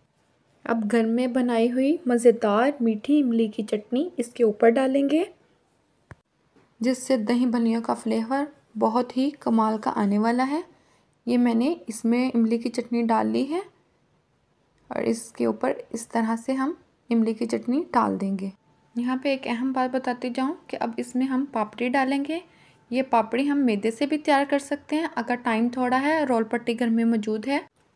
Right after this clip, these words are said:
छोटे पीस करके उसे फ्राई कर लें। और ये पापड़ी हमारी तैयार है और इसको इस तरह से हम दही भल्लियों के ऊपर डाल देंगे। अब इसके ऊपर थोड़ा सा चाट मसाला डालेंगे।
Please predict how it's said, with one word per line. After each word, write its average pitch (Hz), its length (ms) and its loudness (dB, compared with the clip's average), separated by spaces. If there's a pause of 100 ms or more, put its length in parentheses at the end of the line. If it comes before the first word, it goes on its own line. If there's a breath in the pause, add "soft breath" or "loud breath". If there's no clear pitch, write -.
(160)
छोटे 247 240 -2
पीस 254 240 -4
करके 262 300 -4
उसे 269 300 -2
फ्राई 220 360 -2
कर 254 220 0
लें। 285 220 -2 (340 loud breath)
और 233 80 2
ये 262 120 4
पापड़ी 226 420 0
हमारी 254 440 0 (180)
तैयार 220 280 2
है 262 180 -2
और - 180 -6
इसको 233 260 -6
इस - 200 -8
तरह 240 260 -2
से 247 140 -4
हम 262 200 0 (280)
दही 240 160 2
भल्लियों 233 340 0
के 226 120 -2
ऊपर 294 280 0 (120)
डाल 202 260 2
देंगे। 196 340 -2 (1200)
अब 247 100 -6
इसके 247 220 -8
ऊपर 262 340 -6
थोड़ा 240 200 4
सा 262 200 -2 (380)
चाट 226 240 4
मसाला 226 380 0
डालेंगे। 277 480 4